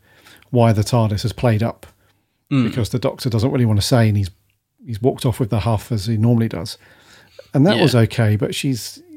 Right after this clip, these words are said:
Speaker 1: and she's sort of typical Susan, she's a bit sheepish and doesn't wanna go into too much detail, but, and that's it really for the rest of it. Yeah, you're right, she's just a,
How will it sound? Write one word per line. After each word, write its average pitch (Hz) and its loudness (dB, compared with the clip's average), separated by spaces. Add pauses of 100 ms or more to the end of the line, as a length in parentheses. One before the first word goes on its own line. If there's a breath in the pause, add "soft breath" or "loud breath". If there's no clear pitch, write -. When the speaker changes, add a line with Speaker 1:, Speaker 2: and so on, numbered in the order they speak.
(260)
Speaker 1:
and 131 -2
she's - -2
sort - -8
of 135 -10
typical 131 0
Susan, 113 2
she's 113 -2
a 117 2
bit 120 -2
sheepish 104 -4
and 101 -4
doesn't 107 -6
wanna 107 -8 (680 loud breath)
go 113 -2
into 101 -2
too 117 -2
much - -4
detail, 104 -2
but, - -8 (880)
and 131 4
that's 147 2
it 175 0
really 131 2
for 135 0
the 127 4
rest 131 2
of 110 0
it. 123 0
Yeah, 143 4
you're 117 4
right, 123 0
she's 117 -6
just - -8
a, 110 -4